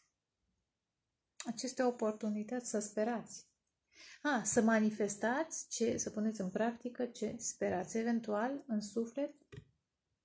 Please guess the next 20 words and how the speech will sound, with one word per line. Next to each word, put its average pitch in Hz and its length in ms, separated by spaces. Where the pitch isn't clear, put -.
ați - 300
comunica, 247 1040
interesant, 214 800
pentru 196 200
că 202 120
trei 214 160
înseamnă 208 280
și - 160
comunicare 196 580
la 190 120
distanță. 190 640
Ați 254 360
comunica. 262 760
Ați 240 180
vrea 285 140
să 277 160
comunicați 185 760
la - 100
distanță. - 560
Iau 240 420